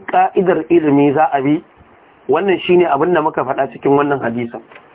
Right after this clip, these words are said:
Sannan shi wannan sahabin da suke ta ƙoƙarin yin hujja da shi,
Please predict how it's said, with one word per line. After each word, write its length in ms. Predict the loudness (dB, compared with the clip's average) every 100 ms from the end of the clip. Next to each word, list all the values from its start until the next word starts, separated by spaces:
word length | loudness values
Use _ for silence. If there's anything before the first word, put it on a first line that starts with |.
| _ _ -10 -4
Sannan 360 | 0 0 -2
shi 140 | -2 0
wannan 320 | 0 0 -2
sahabin 380 | 0 0 0 0
da 100 | -2
suke 240 | -2 -4
ta 80 | -2
ƙoƙarin 420 | -2 -2 0 0
yin 100 | 2
hujja 320 | 2 0 -2 -4
da 100 | -6
shi, 200 | -12